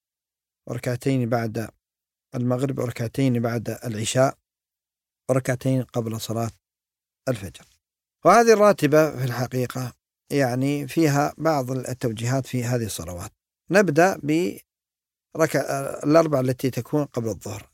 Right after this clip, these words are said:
هذه الأربع، يعني، آه، يسأل بعض الناس يقول: "كيف نصليها؟ هل نصليها أربعا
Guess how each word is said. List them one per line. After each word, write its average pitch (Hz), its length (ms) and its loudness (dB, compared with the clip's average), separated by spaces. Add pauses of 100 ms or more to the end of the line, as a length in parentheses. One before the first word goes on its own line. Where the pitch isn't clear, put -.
هذه 220 260 2
الأربع، 135 420 2 (760)
يعني، 127 420 -6 (640)
آه، 120 540 -4 (680)
يسأل 180 340 4
بعض 131 220 4
الناس 120 500 -2 (220)
يقول: 135 400 0
"كيف 170 240 4
نصليها؟ 104 580 0 (580)
هل 151 140 2
نصليها 151 840 2 (800)
أربعا 156 540 2